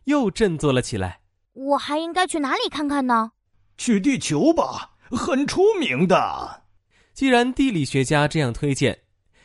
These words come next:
Speaker 1: 小王子决定去地球看看。他一边走，一边想着他的花。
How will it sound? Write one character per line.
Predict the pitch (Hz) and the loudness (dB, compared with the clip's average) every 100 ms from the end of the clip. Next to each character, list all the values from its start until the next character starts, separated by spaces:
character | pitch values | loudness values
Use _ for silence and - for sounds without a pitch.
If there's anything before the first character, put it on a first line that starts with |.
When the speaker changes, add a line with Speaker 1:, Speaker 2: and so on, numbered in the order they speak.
| _ | _
Speaker 1:
小 | - 113 | -2 2
王 | 107 143 | 2 2
子 | 113 | -2
决 | 104 113 | -2 -2
定 | 123 117 101 - - | 0 -2 -4 -12 -8
去 | - 180 | -4 -2
地 | - 269 196 | 0 0 0
球 | - 120 | 0 0
看 | - 120 | 0 -4
看。 | 104 90 - _ _ _ _ _ _ _ - | -4 -8 -10 _ _ _ _ _ _ _ -6
他 | 110 | -2
一 | 123 131 | 0 0
边 | 139 185 | 0 -2
走， | 202 101 85 95 107 - - | 0 0 0 0 -2 -8 -6
一 | 147 113 | -4 0
边 | 131 135 | 0 0
想 | - 92 82 | -2 -6 -6
着 | 82 | -8
他 | 139 | -6
的 | 101 | -8
花。 | - 170 196 | -2 -2 -2